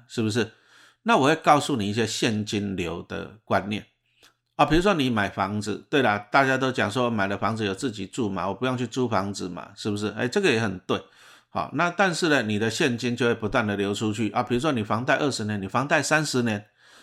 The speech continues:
你要去算这个现金的流出去的量啊。那比如说我们很快的概算一下，那你其实在 Google 上面都可以算得出来了。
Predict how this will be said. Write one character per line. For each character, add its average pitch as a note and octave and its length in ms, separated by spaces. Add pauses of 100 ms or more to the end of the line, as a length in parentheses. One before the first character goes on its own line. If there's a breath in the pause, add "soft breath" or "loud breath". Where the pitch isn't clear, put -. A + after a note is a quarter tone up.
(120 soft breath)
你 B2 120
要 F3 120
去 F#3 140
算 B2+ 480
这 C3 100
个 B2 100
现 A2+ 300
金 A2 220
的 F#2+ 140
流 G2+ 260
出 A2+ 160
去 G#2+ 160
的 F#2 160
量 G#2 340 (520)
啊。 G#2+ 160 (340 loud breath)
那 F#3 100
比 - 140
如 A#2+ 120
说 A#2+ 260
我 G#2 40
们 A#2 240
很 A2 180
快 C#3 200
的 A#2+ 80
概 A#2+ 240
算 G#2+ 260
一 G2+ 100
下， A2 240
那 E3+ 120
你 G#2+ 200
其 A#2 200
实 A#2+ 180
在 B2 240
Google C#3 400
上 A#2+ 160
面 A2+ 160
都 A2+ 140
可 G2+ 100
以 F2 60
算 A2 200
得 F#2+ 120
出 F#2+ 260
来 F2+ 140
了。 F#2 160